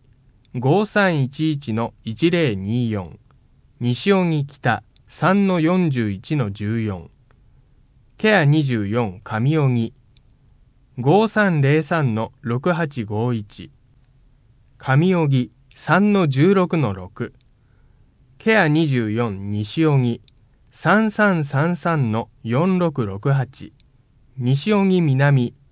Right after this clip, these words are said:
四の二の七、ケア二十四清水、五三零三の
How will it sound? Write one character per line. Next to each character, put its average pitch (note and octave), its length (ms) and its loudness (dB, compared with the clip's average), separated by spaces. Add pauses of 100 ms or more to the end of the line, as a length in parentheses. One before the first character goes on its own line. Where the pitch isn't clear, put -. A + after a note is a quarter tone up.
(140)
四 F3 360 2
の B2+ 120 2
二 C3 160 2
の A#2+ 160 0
七、 G2 320 -8 (1400)
ケ G#3+ 200 2
ア E3+ 100 2
二 D3+ 200 2
十 B2+ 240 0
四 A#2 260 0
清 - 260 -4
水、 F#2+ 360 -2 (480)
五 C#3+ 320 2
三 F#3+ 360 0
零 D3 220 2
三 C#3+ 340 -2
の A2 200 -4